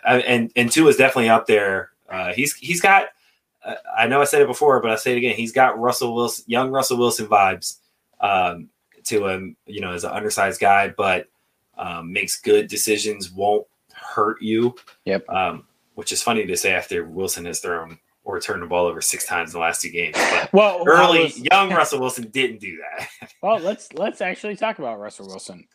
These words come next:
Speaker 1: Yeah.
Speaker 2: Um, and, you know, you mentioned turning the ball over. He did that on Sunday against the Rams. They lost,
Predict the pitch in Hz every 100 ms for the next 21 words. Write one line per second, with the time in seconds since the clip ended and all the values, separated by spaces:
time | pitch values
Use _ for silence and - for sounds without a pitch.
0 | - 107 101 101 101 98 92 107 104 98
1 | 98 - _ 104 98 123 123 110 117 139
2 | 143 151 _ - _ - 139 143 143 139
3 | 151 156 165 196 196 135 123 135 147 151
4 | 156 151 _ - 139 139 156 160 165 143
5 | 139 - 135 135 147 131 117 113 123 135
6 | - -